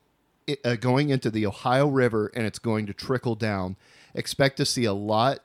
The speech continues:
of animals dying off more so than already have. As a firefighter, I worry for the responders on it who didn't really know what it was. With this stuff, it's not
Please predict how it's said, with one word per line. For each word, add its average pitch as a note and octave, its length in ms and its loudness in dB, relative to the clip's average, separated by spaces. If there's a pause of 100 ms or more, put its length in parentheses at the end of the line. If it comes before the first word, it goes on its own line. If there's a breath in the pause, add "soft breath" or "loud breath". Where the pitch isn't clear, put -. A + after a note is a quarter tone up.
of G#2 260 -4 (280)
animals C3+ 440 2
dying A2+ 380 0
off G2 260 0
more G#2+ 220 0
so G#2 300 -2
than G2+ 160 -6
already G2 320 -2
have. F#2 360 -6 (240 loud breath)
As A2+ 140 -4
a A2+ 60 -2
firefighter, B2 880 2 (100)
I G#2 140 0
worry A2+ 400 2
for A#2+ 220 -2
the G#2 240 -4 (240)
responders C#3+ 800 0
on G2+ 220 -2
it G2+ 140 -6 (360 soft breath)
who A#2+ 160 0
didn't D3 380 0
really B2+ 320 2
know A#2 240 2
what A2+ 240 2
it G2+ 140 -4
was. G2+ 460 -2 (460 soft breath)
With A#2 180 -2
this C#3+ 200 2
stuff, D3 320 4
it's - 240 -6
not A2+ 460 0